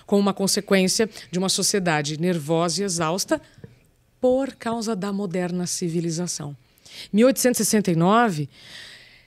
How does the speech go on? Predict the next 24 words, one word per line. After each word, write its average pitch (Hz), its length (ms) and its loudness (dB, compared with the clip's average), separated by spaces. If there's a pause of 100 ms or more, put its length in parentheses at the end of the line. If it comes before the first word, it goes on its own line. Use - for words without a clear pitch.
(260)
é 202 60 2
um 220 80 2
período 233 500 2
que 208 140 -6
nós 220 180 2
não 262 140 0
tínhamos 269 480 -2
ainda 233 260 -4
luz 226 240 -6
elétrica 233 400 -4
como 226 140 -8
a - 20 -4
gente 208 220 -6
tem 233 140 -4
hoje. 185 280 -4
Então, 190 200 -6
Thomas 220 320 0
Edison 226 240 -2
não 233 120 -2
tinha 311 280 -2
ainda 262 260 0
inventado 202 380 -2
a 180 40 -2
lâmpada 175 400 -2